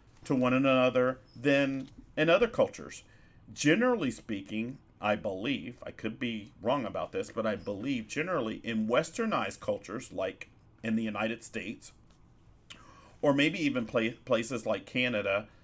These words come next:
or the U K, people tend to stand, stand a little bit further apart than they do in some other cultures. And some other cultures, they tend to stand closer together. Now, I don't know if that's just a function of the density of the population in which you grow up, which I think that's probably part of it,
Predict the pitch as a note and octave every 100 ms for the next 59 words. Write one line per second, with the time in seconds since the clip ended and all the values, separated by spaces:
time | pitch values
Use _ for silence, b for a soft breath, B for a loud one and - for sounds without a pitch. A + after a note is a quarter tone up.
0 | b b - G#2+ G#2+ A2 A2 - C3 G2+
1 | G2+ b b - - G3+ A3 G#3 - F#3+
2 | G#3 C#3+ - D3 F3 D#3+ - C#3 D#3+ D3
3 | A2+ A2+ A2 A2+ - A2 A2 A2 - F3+
4 | - - G2 G#2 A2 F#2 G#2+ G#2+ G#2+ G#2+
5 | C#3+ G#3 - F2+ - F2+ G#2 A2 A2 C3+
6 | D3+ F#3 B3+ - G#2+ - A2+ B2 - b
7 | b b - E3 - A#2+ C#3+ - G2+ G#2
8 | - A2+ - B2 B2 E3 F#2+ G2 - G#2
9 | D3+ G2 F#2 F#2+ - A2 G#2 - G#2+ A2+
10 | - A2 G#2+ A2 G2 G#2 G2 G#2 B B
11 | - A2+ A2+ A2+ C3+ B2+ B2+ A2+ G#2 -
12 | A2 - G#2 G2+ A2 C#3+ D#3+ - A2 A2
13 | A2+ G#2+ A2 G2+ A2+ - - G2+ G2+ G2+
14 | - - G#2+ G2+ G2+ G#2+ - G#2 A2 C3